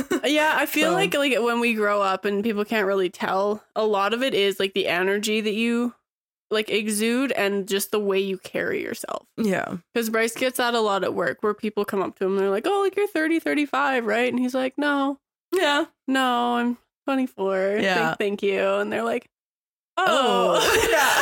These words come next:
Speaker 1: <laughs> Like, even people who've, like, worked with him have been like, "Yeah, like, you're,
Speaker 2: Mm-hmm.
Speaker 1: like, thirties, hey?" And he's like, "Not even close."
Speaker 2: Yeah.
Speaker 1: And he's like, "I'm actually younger than you." And they're
Speaker 2: Yeah.
Speaker 1: like, "Awesome." <laughs>
Speaker 2: Yeah.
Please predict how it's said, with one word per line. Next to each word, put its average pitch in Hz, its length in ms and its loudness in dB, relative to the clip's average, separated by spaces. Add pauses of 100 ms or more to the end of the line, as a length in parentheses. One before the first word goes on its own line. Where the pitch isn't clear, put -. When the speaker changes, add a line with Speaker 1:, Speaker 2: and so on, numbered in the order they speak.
(140)
Speaker 1:
<laughs> - 60 2
Like, 311 100 4
even 330 180 2
people 349 220 0
who've, 370 160 0
like, 254 300 2
worked 226 240 0
with 233 160 0
him 185 200 2
have 202 140 0
been 202 160 0
like, 196 240 0
"Yeah, 320 140 2
like, 220 180 0
you're, 220 140 0
Speaker 2:
Mm-hmm. 214 180 2
Speaker 1:
like, 180 80 -2
thirties, 196 380 0
hey?" 208 300 0
And 214 100 -2
he's 208 180 -2
like, 190 280 -2
"Not 180 280 -2
even 123 220 -4
close." - 520 -6
Speaker 2:
Yeah. 214 220 2
Speaker 1:
And - 100 -2
he's 226 120 -4
like, 220 100 0
"I'm 214 140 0
actually 226 260 -2
younger 262 420 0
than 220 240 -4
you." 214 320 -2
And 262 80 -2
they're 254 100 2
Speaker 2:
Yeah. 214 60 2
Speaker 1:
like, - 220 -2 (960)
"Awesome." 233 320 -8 (180)
<laughs> - 180 -2
Speaker 2:
Yeah. 233 260 2